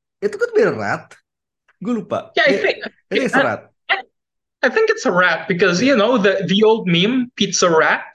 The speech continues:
Speaker 2: plus it's
Speaker 1: Oh.
Speaker 2: New York as fuck, baby.
Speaker 1: Oh ya, bener juga. Iya, iya, good,
Speaker 2: Mm-hmm.
Speaker 1: good, good point.
Speaker 2: I think it was
Speaker 1: Oh,
Speaker 2: a rat,
Speaker 1: wait.
Speaker 2: I think.
Speaker 1: Wait, uh, can I just go redo kayak finisher, finishing move namanya lucu-lucu juga. Orang ngebank,
Speaker 2: Oh.
Speaker 1: finish move kayak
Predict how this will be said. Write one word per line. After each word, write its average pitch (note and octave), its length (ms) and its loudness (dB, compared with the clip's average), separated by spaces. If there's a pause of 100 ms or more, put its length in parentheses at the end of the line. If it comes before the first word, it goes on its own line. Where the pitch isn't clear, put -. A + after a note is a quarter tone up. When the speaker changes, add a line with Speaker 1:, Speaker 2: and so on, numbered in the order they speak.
(240)
Speaker 2:
plus C4+ 240 2
it's G#3 240 -2
Speaker 1:
Oh. F#3+ 40 4
Speaker 2:
New G3+ 120 6
York G3+ 320 4
as F#3 240 -2
fuck, F#3 240 -2
baby. F3 480 -2 (160)
Speaker 1:
Oh E3 80 -8
ya, C#3 80 -6
bener A#2+ 240 -4
juga. A2+ 320 -6 (400)
Iya, C#3+ 160 0
iya, A#2+ 240 0
good, B2 160 -4
Speaker 2:
Mm-hmm. E3+ 160 4
Speaker 1:
good, - 140 -4 (100)
good C#3 120 -6
point. G2 280 -8 (1300)
Speaker 2:
I G#3 120 0
think F#4+ 200 0
it - 120 -2
was G3 200 2
Speaker 1:
Oh, D#3 80 4
Speaker 2:
a D#3 40 4
rat, C#3+ 120 2
Speaker 1:
wait. C3+ 200 -4 (280)
Speaker 2:
I D3+ 80 -10
think. D#3+ 240 -2
Speaker 1:
Wait, C#3 160 -2
uh, C3 320 -2
can E3+ 120 -6
I F#3+ 40 -6
just D3+ 160 -10
go B2 280 -10
redo B2 280 -8
kayak - 240 -16 (480)
finisher, D3+ 400 -4
finishing D3+ 320 -6
move D#3 120 -4
namanya G3+ 280 -2
lucu-lucu E3+ 320 -4
juga. A#2 320 -10 (240)
Orang D3 240 0
ngebank, A#2+ 280 -2
Speaker 2:
Oh. F3 80 6
Speaker 1:
finish E3 160 6
move E3 120 0
kayak - 140 -12